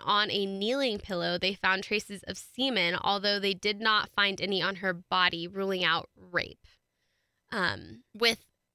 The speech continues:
Speaker 2: a
Speaker 1: with a
Speaker 2: body
Speaker 1: body part.
Speaker 2: part, <laughs> yeah.
Speaker 1: Um, this probably means that whoever killed her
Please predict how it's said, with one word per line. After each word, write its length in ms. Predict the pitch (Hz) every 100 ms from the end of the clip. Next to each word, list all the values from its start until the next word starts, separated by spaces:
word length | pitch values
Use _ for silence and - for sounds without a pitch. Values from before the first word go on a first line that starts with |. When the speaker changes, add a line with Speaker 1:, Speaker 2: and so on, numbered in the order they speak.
| -
Speaker 2:
a 140 | 214 185 -
Speaker 1:
with 200 | 208 233
a 80 | 180
Speaker 2:
body 40 |
Speaker 1:
body 300 | 214 262 190
part. 320 | 220 226 226
Speaker 2:
part, 120 | -
<laughs> 40 | -
yeah. 360 | - - 262 349 - - - - - - -
Speaker 1:
Um, 420 | 247 233 214 208 - -
this 260 | 233 226 -
probably 540 | 247 285 359 330 320
means 380 | 269 240 233 233
that 220 | 214 202
whoever 360 | 220 214 208 202
killed 380 | - 247 247
her 320 | 233 202 185